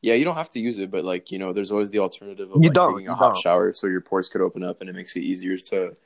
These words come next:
Speaker 1: to, like, you
Speaker 2: Why not? But, like, w-, like, what the f-, okay, so, so are you
Speaker 1: I don't
Speaker 2: telling
Speaker 1: think
Speaker 2: me
Speaker 1: shaving
Speaker 2: that
Speaker 1: cream necessarily
Speaker 2: shaving
Speaker 1: opens
Speaker 2: cream
Speaker 1: up your
Speaker 2: opens
Speaker 1: pores,
Speaker 2: up
Speaker 1: but
Speaker 2: your
Speaker 1: it just probably
Speaker 2: pores, or
Speaker 1: makes it
Speaker 2: what?
Speaker 1: much more easier to, like, fucking shave, like, the hairs off your face, you know?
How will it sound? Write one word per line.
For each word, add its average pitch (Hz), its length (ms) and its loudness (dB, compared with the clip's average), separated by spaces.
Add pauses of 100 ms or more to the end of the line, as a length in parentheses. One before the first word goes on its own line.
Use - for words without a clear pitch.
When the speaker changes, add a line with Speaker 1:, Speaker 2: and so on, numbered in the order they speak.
(380)
Speaker 1:
to, 98 120 0
like, 87 220 -2
you 92 200 -4 (3000)
Speaker 2:
Why 175 200 6
not? 254 200 6
But, 147 160 2
like, 143 180 4 (100)
w-, 143 120 -4 (140)
like, 139 300 0
what 185 160 0
the 208 60 -4
f-, - 200 -10
okay, 156 160 2
so, 156 460 2
so 151 200 2
are 147 100 6
you 139 80 4
Speaker 1:
I 135 100 4
don't - 20 6
Speaker 2:
telling 160 160 6
Speaker 1:
think 165 100 4
Speaker 2:
me 165 60 4
Speaker 1:
shaving 160 120 4
Speaker 2:
that 113 180 6
Speaker 1:
cream 156 140 2
necessarily 139 400 0
Speaker 2:
shaving 151 160 6
Speaker 1:
opens 147 120 0
Speaker 2:
cream 156 140 6
Speaker 1:
up 139 60 2
your 117 100 4
Speaker 2:
opens 139 160 4
Speaker 1:
pores, 139 100 6
Speaker 2:
up 131 100 2
Speaker 1:
but 120 60 0
Speaker 2:
your 110 80 2
Speaker 1:
it 104 60 0
just 98 140 2
probably 117 60 6
Speaker 2:
pores, 175 260 4
or 196 40 4
Speaker 1:
makes 127 100 2
it 120 40 2
Speaker 2:
what? 113 100 6
Speaker 1:
much 101 160 0
more 101 120 -6
easier 95 360 -4
to, - 160 -8
like, 92 220 -6
fucking 95 340 -8
shave, 98 380 -2
like, 98 160 -2
the 92 80 -4
hairs 95 240 -4
off 92 180 -4
your 95 100 -4
face, 90 420 -6
you 92 60 -14
know? 95 180 -10